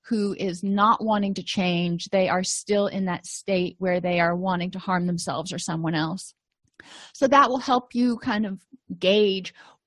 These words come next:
what level of care that person may be best at. Obviously, if they're actively suicidal or homicidal, it's sort of a no-brainer about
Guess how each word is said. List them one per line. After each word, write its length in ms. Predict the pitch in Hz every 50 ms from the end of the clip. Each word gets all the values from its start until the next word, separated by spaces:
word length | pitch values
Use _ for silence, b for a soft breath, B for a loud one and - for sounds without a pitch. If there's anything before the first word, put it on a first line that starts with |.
| _ _ _
what 340 | - 202 202 226 254 - -
level 400 | 226 214 214 214 220 214 226 214
of 160 | 208 - -
care 320 | - - 214 202 196 202
that 240 | 185 185 180 - -
person 540 | - - 196 202 - - 208 196 180 180 175
may 260 | 170 170 175 180 196
be 460 | 175 170 185 175 175 175 175 170 175 - _ _ _ -
best 440 | 175 175 180 170 185 - - - -
at. 200 | 117 - - - B B B B B B -
Obviously, 520 | 220 226 220 226 226 226 - - 226 214 196
if 80 | 202
they're 140 | - 196 -
actively 520 | 190 196 202 - - 196 196 196 196 190
suicidal 560 | 185 - - 185 175 170 - 196 180 175 175 170
or 60 | 175
homicidal, 840 | 175 196 175 175 165 175 - - 151 156 160 151 156 160 165 - _ _ -
it's 380 | 180 - - - - - - _ _ -
sort 220 | - 190 165 165
of 80 | 165 170
a 60 | 165
no-brainer 680 | 165 165 165 165 151 170 165 160 165 165 156 151 147
about 320 | 147 147 165 151 143 -